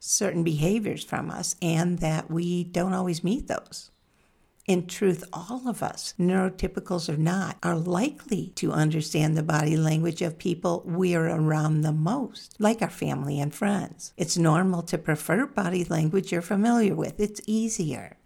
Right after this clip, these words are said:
One of the things that is affecting expression of emotion is that we now wear face masks due to covid.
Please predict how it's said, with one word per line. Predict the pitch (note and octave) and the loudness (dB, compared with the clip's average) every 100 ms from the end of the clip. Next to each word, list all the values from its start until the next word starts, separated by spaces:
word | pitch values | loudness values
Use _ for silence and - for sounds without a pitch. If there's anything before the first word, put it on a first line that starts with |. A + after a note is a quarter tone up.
| - | -4
One | F3+ G3+ C4+ | 2 4 4
of | D4 | 0
the | F3 | -2
things | - - D#3 F3+ A#3 | 0 2 4 4 0
that | - - - | -2 -4 -4
is | D3 | -4
affecting | C3 - F3 C4 - D4+ C#4 | -4 -2 -2 -2 -4 -2 0
expression | G3 - - F3+ C#4+ - - | -2 -4 0 0 0 -2 0
of | D3+ | 2
emotion | D3 C#3+ C#3+ - G3 G#3+ - | 2 0 -2 -2 -4 -2 -2
is | G3 | 0
that | G#3+ | 2
we | G3 F3+ | 4 4
now | F3 F3 F#3+ | 4 4 2
wear | E3+ D#3+ | 2 0
face | - - C4 D#4 - | -4 -6 -4 -4 -4
masks | F#3+ D3+ D#3 G#3+ - - | 0 0 0 0 -4 -4
due | - A#2+ | -2 0
to | D#3 | 0
covid. | - D4+ C#4+ - | 2 0 0 -6